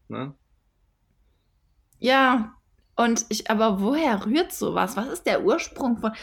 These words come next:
Speaker 2: sind das Zwangsgedanken?
Speaker 1: Ich glaub, also wenn du
Speaker 2: Ja,
Speaker 1: sie
Speaker 2: irgendwie
Speaker 1: öfters
Speaker 2: schon,
Speaker 1: hast,
Speaker 2: ne?
Speaker 1: wenn du sie öfters hast, sind's auf jeden Fall, werden sie als Zwangsgedanken allgemeingesellschaftlich gerne betitelt.
Speaker 2: Wie, also das würde mich total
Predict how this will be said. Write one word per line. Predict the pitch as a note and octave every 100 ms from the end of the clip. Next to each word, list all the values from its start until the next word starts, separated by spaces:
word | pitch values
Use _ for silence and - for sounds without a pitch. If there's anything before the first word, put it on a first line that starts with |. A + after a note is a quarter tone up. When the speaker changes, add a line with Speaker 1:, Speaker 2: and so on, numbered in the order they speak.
| -
Speaker 2:
sind | - C#4
das | E4 -
Zwangsgedanken? | - G#3+ F#4 - G#4 G4+ A4+ - A4 A#4 _
Speaker 1:
Ich | - -
glaub, | B2+ B2 C#3 -
also | B2 B2
wenn | B2+
du | C3
Speaker 2:
Ja, | G#3+
Speaker 1:
sie | G3+
Speaker 2:
irgendwie | C#3+ A#3+ D#3+
Speaker 1:
öfters | -
Speaker 2:
schon, | E3+
Speaker 1:
hast, | F#3 F#3+
Speaker 2:
ne? | G#3 C4+
Speaker 1:
wenn | B2+
du | A#2+
sie | A#2+
öfters | B2 B2+ C#3+ C#3
hast, | C3+ C3
sind's | B2 A#2 -
auf | A2+ A2
jeden | G#2+
Fall, | - G#2+ G#2
werden | G#2+ A2
sie | G2+
als | G2+ - -
Zwangsgedanken | - A2+ A2+ - G#2+ G#2+ G#2+ G#2 G2+ G#2 A2 G#2
allgemeingesellschaftlich | - G2 F#2+ G#2+ A2+ A2 G#2 A2+ - A2 G#2
gerne | - G#2 G2+
betitelt. | G#2+ - - - - - _ _ _ _ _ _ _ _ _ _ _ _ _ _ _ _ _ _ - - - - -
Speaker 2:
Wie, | F#3+ F#3+ D#4 A4 - -
also | A3 G#3+
das | G3 G#3
würde | G3+
mich | G3+
total | G#3+ A#3+ A3